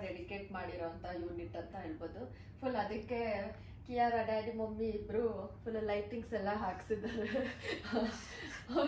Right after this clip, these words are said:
<laughs> ಟಾಯ್ಸ್‌ನೆಲ್ಲ highlight ಆಗೋದಕ್ಕೆ. And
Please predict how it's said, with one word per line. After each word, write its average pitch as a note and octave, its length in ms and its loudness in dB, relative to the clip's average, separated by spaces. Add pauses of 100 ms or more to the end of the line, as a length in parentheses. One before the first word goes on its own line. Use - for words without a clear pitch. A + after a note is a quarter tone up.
(240)
<laughs> - 80 -2
ಟಾಯ್ಸ್‌ನೆಲ್ಲ A#3 640 4
highlight C4 680 4
ಆಗೋದಕ್ಕೆ. G#3+ 920 0 (280)
And B3+ 300 2